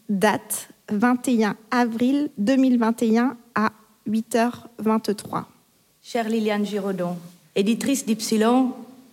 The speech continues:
Speaker 2: je songe à préparer un volume recueillant tous les livres de Pizarnik publiés de son vivant. Plus précisément,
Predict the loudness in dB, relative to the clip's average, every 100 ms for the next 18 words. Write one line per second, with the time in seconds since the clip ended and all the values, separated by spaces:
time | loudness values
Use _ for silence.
0 | -4 0 2 4 2 4 2 2 2 4
1 | 2 2 2 4 4 2 2 2 2 2
2 | 2 0 2 2 2 0 0 2 2 2
3 | 0 -2 -4 0 2 2 2 0 0 0
4 | 0 -2 -6 -16 -20 -20 -20 -14 -4 -2
5 | 0 0 2 2 4 4 2 0 -12